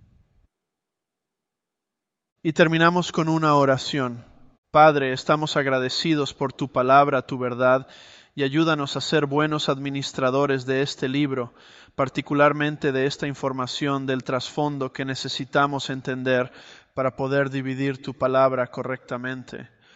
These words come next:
Oro para que tú estés con este estudio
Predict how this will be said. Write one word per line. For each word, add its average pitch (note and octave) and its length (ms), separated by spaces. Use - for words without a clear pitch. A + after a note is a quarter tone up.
Oro G3+ 260
para E3 220
que D#3 120
tú F3 200
estés E3 420
con D3 220
este D3+ 240
estudio D3 640